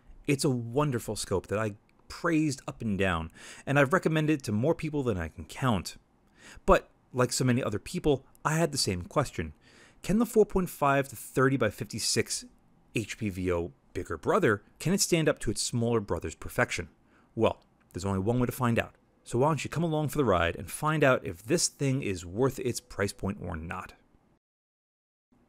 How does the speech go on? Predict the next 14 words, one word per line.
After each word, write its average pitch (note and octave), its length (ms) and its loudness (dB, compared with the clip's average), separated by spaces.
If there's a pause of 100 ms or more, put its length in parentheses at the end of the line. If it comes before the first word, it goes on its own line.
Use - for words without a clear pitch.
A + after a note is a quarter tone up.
(260)
Speaking F3 400 0
of D3+ 260 2
price D#3 220 2
point, D#3+ 340 -2
before D3+ 300 0
we C#3 100 2
get C3+ 220 2
into C#3+ 280 -2
the A2 100 -2
full C#3 440 2
physical B2 380 -2
overview A#2 400 0
and F#2+ 120 -4
unboxing, C3+ 720 0